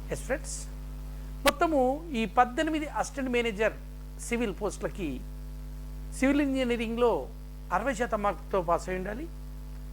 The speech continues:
రిజర్వ్డ్ కేటగిరీ వాళ్ళకి యాభై శాతం సరిపోతుంది. నిర్మాణ రంగంలో రెండేళ్ల అనుభవం ఉండాలి. శిక్షణ, ఇంటర్న్‌షిప్, టీచింగ్, అకాడమిక్, ఫెలోషిప్, పిహెచ్డి పరిశోధన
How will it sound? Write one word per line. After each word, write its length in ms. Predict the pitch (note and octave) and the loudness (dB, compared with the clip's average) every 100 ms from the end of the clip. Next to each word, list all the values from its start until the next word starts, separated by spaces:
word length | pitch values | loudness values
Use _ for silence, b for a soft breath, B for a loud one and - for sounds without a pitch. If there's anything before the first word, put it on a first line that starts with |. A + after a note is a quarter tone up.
| - - - - | -10 -8 -4 2
రిజర్వ్డ్ 320 | G#3+ D4 D4+ B3 | 4 4 4 4
కేటగిరీ 520 | A#3+ A#3+ A#3 G3+ G#3+ G#3 | 4 4 0 0 0 2
వాళ్ళకి 340 | G3 F3+ A3+ F#3+ E3+ | 4 2 0 2 4
యాభై 180 | E3+ F#3 | 4 4
శాతం 200 | F3+ F3+ E3 | 0 -2 -4
సరిపోతుంది. 480 | F3 G3+ G#3+ B3 E4 - - - B B B B F3 | -4 -4 -4 -6 -6 -8 -10 -10 B B B B 2
నిర్మాణ 300 | F#3+ A3+ D4+ C#4+ | 4 6 6 6
రంగంలో 360 | C4 A#3+ A#3 A#3+ G#3+ | 2 0 2 4 4
రెండేళ్ల 320 | G3+ G#3 G3+ F3 | 2 2 2 2
అనుభవం 260 | F3+ G3 G3 | 2 0 2
ఉండాలి. 280 | G3 A3 D#4+ - - - - - - - - - - - | 0 -2 -6 -10 -12 -10 -10 -10 -10 -10 -10 -10 -8 -4
శిక్షణ, 340 | G#3+ - A3 A#3 C4+ - - - - - - - - F#3+ | -4 0 0 0 -4 -8 -8 -8 -8 -8 -8 -6 0 2
ఇంటర్న్‌షిప్, 540 | F3+ G3 F3+ A3 A3 - - - - - - - | 4 2 0 -4 -6 -8 -10 -10 -10 -10 -10 -2
టీచింగ్, 460 | G#3 G3 - A3 A3+ B3+ - - - - - - A3 | 0 2 0 -2 -2 -8 -10 -10 -10 -10 -4 2 4
అకాడమిక్, 560 | D4 C#4+ G#3 A3 - - - - - - - - - | 4 4 4 -2 -6 -12 -12 -12 -12 -12 -12 -4 4
ఫెలోషిప్, 540 | A3+ B3 A#3+ A3 - - - - - | 6 6 4 -6 -8 -12 -12 -10 0
పిహెచ్డి 420 | A#3 B3+ B3 A#3 G#3 | 2 2 0 0 2
పరిశోధన 360 | F#3 - F#3+ | 0 0 2